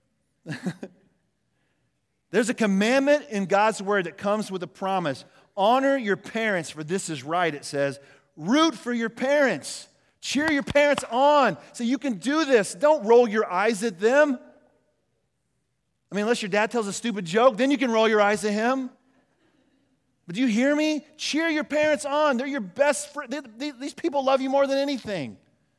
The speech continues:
Yesterday, I see these kids coming through, and some kids were just really unappreciative of what their parents were doing for them. Don't be that kid. Look at your parents and say, "Thank you.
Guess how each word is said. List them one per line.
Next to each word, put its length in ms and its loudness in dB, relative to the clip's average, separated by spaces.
Yesterday, 720 0
I 200 -6
see 260 -8
these 240 -12
kids 280 -4
coming 300 -2
through, 240 -2
and 100 -2
some 140 -8
kids 200 -8
were 40 -10
just 140 -10
really 360 -4
unappreciative 680 -2
of 20 -6
what 100 -6
their 80 -4
parents 340 -4
were 100 -10
doing 280 -4
for 160 -10
them. 240 -4
Don't 280 2
be 160 -2
that 260 0
kid. 380 0
Look 240 0
at 100 -6
your 80 -4
parents 320 -2
and 60 -10
say, 180 -2
"Thank 500 -2
you. 440 -2